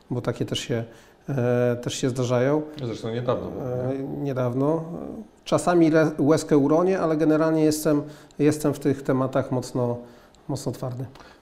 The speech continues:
Speaker 2: No nie, bo, bo, bo, bo ten, ten
Speaker 1: A
Speaker 2: pogrzeb
Speaker 1: to bez sensu rozmowa w ogóle, no, daj sobie spokój. Nie
Speaker 2: Dlaczego?
Speaker 1: wiesz, no, po co będziemy gadać o jakichś pogrzebach i tak dalej, nie?
Speaker 2: No nie, ale ja się na przykład...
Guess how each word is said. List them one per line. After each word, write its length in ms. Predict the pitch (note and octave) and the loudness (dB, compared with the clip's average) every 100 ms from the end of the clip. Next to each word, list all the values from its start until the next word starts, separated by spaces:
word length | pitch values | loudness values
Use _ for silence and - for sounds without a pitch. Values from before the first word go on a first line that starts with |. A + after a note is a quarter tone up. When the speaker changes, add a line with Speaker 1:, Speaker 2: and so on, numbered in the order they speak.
| - | -12
Speaker 2:
No 80 | C#3 | -4
nie, 100 | A#2 | -2
bo, 100 | G#2+ | 0
bo, 80 | G#2 - G2+ - A2 | 0 0 -2 -6 -8
bo, 160 | G#2+ G#2 | -6 -6
bo 80 | G#2 | -10
ten, 340 | G2+ G#2+ G#2+ G#2 - | -8 -6 -6 -10 -10
ten 100 | G2+ | -10
Speaker 1:
A 20 | |
Speaker 2:
pogrzeb 240 | G2 G#2+ F#3 | -4 -2 2
Speaker 1:
to 80 | A#3 | 4
bez 140 | D4+ | 6
sensu 240 | B3 - | 4 4
rozmowa 420 | A#3 G#3+ G#3 B2+ A#2 | 4 4 6 6 4
w 60 | |
ogóle, 260 | A2+ A#2 G#2+ A#2+ C#3+ | 2 2 0 -4 -4
no, 80 | C3+ D3+ | -6 -4
daj 160 | D#3+ C#3+ | -2 -2
sobie 160 | D#3 | -2
spokój. 320 | - C#3 C3 | -2 -2 0
Nie 60 | A#2 | 2
Speaker 2:
Dlaczego? 340 | B2 B2 - | 4 4 4
Speaker 1:
wiesz, 140 | D#4+ A2 G#2+ F#2+ F#2+ | 2 4 4 4 0
no, 60 | - - - - | -8 -16 -8 -4
po 100 | F#3 | -2
co 100 | C3+ | -2
będziemy 300 | C3 C3 A#2+ | 0 0 2
gadać 360 | C3 A#2+ - | 2 0 -4
o 160 | A#2+ A#2 | -6 -4
jakichś 200 | A2+ - | -8 -12
pogrzebach 640 | - C#3 A#2+ C3+ B2 A#2 | -12 -8 -4 -2 -4 -6
i 40 | |
tak 140 | - A2+ | -10 -10
dalej, 320 | C3 B2 A#2 | -6 -8 -8
nie? 100 | B2+ - - - | -12 -14 -20 -8
Speaker 2:
No 80 | A3+ | -2
nie, 120 | D#3+ | 2
ale 140 | G#2+ A2+ | 4 2
ja 80 | |
się 120 | B2+ D3+ | 2 -4
na 60 | |
przykład... 240 | - C#3 | -6 -10